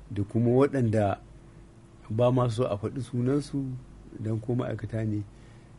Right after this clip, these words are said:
cewa tun da ban ce zan bar siyasar ba kwata-kwata, wato gaba ɗaya, ya kamata in tsaya. Saboda ko na fita na yi wata jam'iyya,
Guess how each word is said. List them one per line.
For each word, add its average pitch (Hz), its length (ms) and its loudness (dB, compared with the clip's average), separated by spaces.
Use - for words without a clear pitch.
cewa 110 320 4
tun 170 260 0
da 156 100 8
ban 120 220 6
ce 117 220 4
zan 107 220 4
bar 107 160 4
siyasar 104 400 0
ba 95 340 -6
kwata-kwata, 107 680 -2
wato 101 260 -4
gaba 98 280 -4
ɗaya, 120 260 -4
ya 117 200 0
kamata 101 440 -4
in 92 80 -4
tsaya. 92 320 -8
Saboda 117 440 0
ko 147 240 2
na 190 180 0
fita 131 240 -2
na 117 100 2
yi 117 60 4
wata 120 200 -2
jam'iyya, 104 400 -2